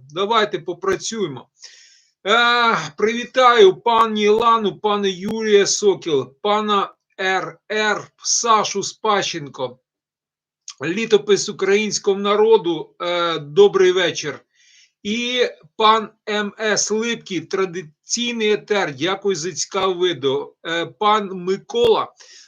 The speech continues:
з нами талісман YouTube каналу Ігор Кравцов, пан Микола, дякую.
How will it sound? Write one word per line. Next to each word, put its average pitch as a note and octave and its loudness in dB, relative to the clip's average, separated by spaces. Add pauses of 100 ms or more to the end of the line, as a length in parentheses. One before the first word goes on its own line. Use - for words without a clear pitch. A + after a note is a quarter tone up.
(120)
з D#3 -8
нами A3+ -6 (1800)
талісман A3+ -4
YouTube G3+ -8
каналу G#3 -2
Ігор E3+ -2
Кравцов, F#3 -2
пан F#3 -2
Микола, D#3+ -2
дякую. C3 -2